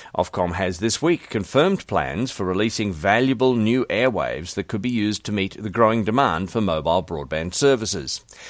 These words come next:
An auction is planned to take place in early twenty sixteen for the spectrum,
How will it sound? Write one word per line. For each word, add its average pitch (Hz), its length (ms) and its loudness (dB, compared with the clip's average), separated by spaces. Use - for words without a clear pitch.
An 131 100 4
auction 143 300 4
is 107 100 -2
planned 113 360 2
to 101 120 -14
take 110 280 0
place 104 360 2
in 98 160 -2
early 107 340 2
twenty 95 300 -4
sixteen 165 480 -2
for 113 140 -4
the 92 80 -6
spectrum, - 480 0